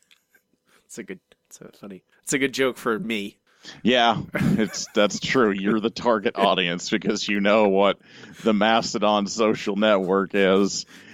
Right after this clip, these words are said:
Speaker 2: and that Mastodon, the band, which is a band,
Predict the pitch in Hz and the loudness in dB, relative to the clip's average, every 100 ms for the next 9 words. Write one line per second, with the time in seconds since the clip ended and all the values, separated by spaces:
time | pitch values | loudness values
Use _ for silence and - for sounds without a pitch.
0 | - _ 120 127 113 104 107 98 117 123 | -20 _ 0 2 2 2 -2 0 2 2
1 | 113 - 107 110 107 104 98 139 131 110 | -2 -6 -4 0 0 -2 0 0 0 0
2 | 98 101 - _ - 127 127 113 104 160 | -2 -4 -8 _ -2 -2 0 -2 2 2
3 | 117 95 104 104 | 2 0 -2 -4